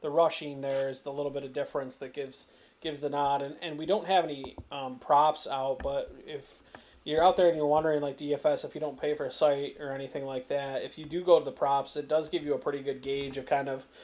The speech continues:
where Vegas thinks that lines could come in. And right now, um, obviously Mahomes isn't on there because the, his, he's not officially, um,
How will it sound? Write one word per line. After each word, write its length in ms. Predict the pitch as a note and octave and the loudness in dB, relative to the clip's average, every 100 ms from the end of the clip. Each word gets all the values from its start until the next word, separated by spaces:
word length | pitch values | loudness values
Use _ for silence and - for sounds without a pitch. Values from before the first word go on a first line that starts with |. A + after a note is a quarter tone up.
| - - | -20 0
where 180 | D#3+ D#3 | 4 6
Vegas 460 | D3 D3 D3 C#3+ - | 6 4 4 2 0
thinks 260 | C#3+ C#3 | -4 -2
that 160 | - C3 | -2 0
lines 300 | C#3 C#3 C3+ | 2 2 2
could 180 | D#3 C3+ | -4 -4
come 180 | D3 C#3 | -4 -4
in. 140 | C#3 | -6
And 120 | C#3 | -2
right 160 | D3+ D3 | -2 -2
now, 420 | D3 D3 C#3 D3 | 0 2 2 -2
um, 300 | C#3 C3+ C3 D3+ | -4 -4 -4 -2
obviously 320 | C#3+ C#3 D3 | -2 -2 -2
Mahomes 500 | C3 D3+ D3+ C#3+ - D#3 | 2 2 2 0 -6 -6
isn't 400 | D3 C#3+ C#3 - - - - - - - - | -2 -2 -2 -12 -20 -20 -20 -20 -20 -20 -2
on 220 | - G3+ G3 | 10 10 12
there 200 | F3+ F3 | 10 8
because 300 | E3 D#3 C#3 | 4 2 4
the, 180 | D3 | 0
his, 400 | C#3 D#3 D3+ C#3 - | 2 4 4 0 -10
he's 240 | - C#3+ | -14 -6
not 200 | D3+ D3 | 0 0
officially, 720 | C#3+ D#3+ D3+ D3 C#3 C3 - - | 0 -4 -6 -4 -4 -6 -8 -10
um, 340 | C3+ B2+ B2+ | -6 -6 -6